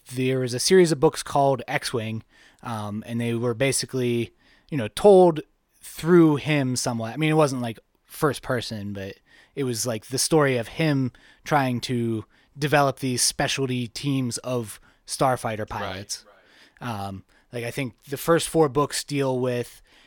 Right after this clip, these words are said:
Speaker 1: him and Rogue Squadron,
Speaker 2: Yeah.
Speaker 1: which we, we see Rogue Squadron in the, uh, in the movies. Um, but then it actually shifts over to what's called Wraith Squadron.
Speaker 2: I've heard of Wraith.
Speaker 1: Yes, and that's,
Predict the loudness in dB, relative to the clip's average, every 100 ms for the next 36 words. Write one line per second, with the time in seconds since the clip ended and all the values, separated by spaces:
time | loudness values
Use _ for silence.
0 | _ -2 0 -2 -6 2 6 6 4 0
1 | 0 -2 -6 -6 -6 -8 -12 -8 -8 -8
2 | -6 -6 -8 -12 -6 -2 0 2 2 0
3 | -2 -4 -4 -4 -4 -4 -6 -6 -8 -8
4 | -10 -12 -10 -6 -2 -2 -2 -4 -8 -12
5 | _ -20 _ _ -12 -10 -10 -12 -16 _
6 | _ _ -10 0 2 2 2 -4 -8 -8
7 | -6 -6 -2 -2 -2 -2 -2 -6 -8 -6
8 | -6 -6 -8 -8 -12 _ -8 0 2 0
9 | -12 -20 _ -10 -6 -6 -6 -10 -12 -10
10 | -6 -6 -6 -4 -4 -6 -12 _ _ _
11 | _ _ _ _ -4 -2 -4 -12 -14 -8
12 | -4 0 2 2 0 -4